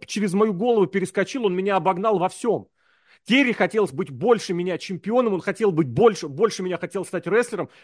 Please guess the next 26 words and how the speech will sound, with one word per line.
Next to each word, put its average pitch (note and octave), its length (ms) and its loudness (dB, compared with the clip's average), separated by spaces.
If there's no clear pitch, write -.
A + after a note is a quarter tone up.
он G3 140 2
хотел A3 320 2
стать G#3+ 260 2
ч-, F#3 260 2
олимпийским G3 520 -2
чемпионом, G#3 420 2
ему G3 200 0
не G3 100 0
дали, A3 240 6
он G3 100 8
в E3+ 80 4
итоге F3+ 240 4
реализовался F3+ 580 -2
в C#3+ 60 -8
рестлинге. F#3+ 440 -4
Он E3 140 -2
же C#3+ 120 -4
единственный F#3+ 500 -2
из C#3 80 -6
фонериков, C#3 440 -4
кто - 180 -8
стал C3+ 200 -8
чемпионом C3 440 -8
мира. A#2+ 140 -8
Пусть G#3 320 -6
ненадолго, E3+ 1000 2